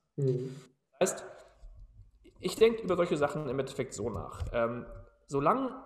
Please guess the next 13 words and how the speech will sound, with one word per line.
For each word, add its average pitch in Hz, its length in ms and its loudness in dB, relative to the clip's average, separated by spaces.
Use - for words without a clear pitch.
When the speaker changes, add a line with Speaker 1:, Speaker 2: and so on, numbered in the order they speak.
Speaker 2:
solang 196 540 0
es, - 220 -4
solang 175 480 0
es - 280 -4
wissenschaftlich 202 1300 -2
oder 131 200 0
grundlegend 160 880 2
möglich 135 580 0
ist, - 400 -12
solche 113 320 0
Sachen 107 280 -8
zu - 140 -12
machen - 260 -14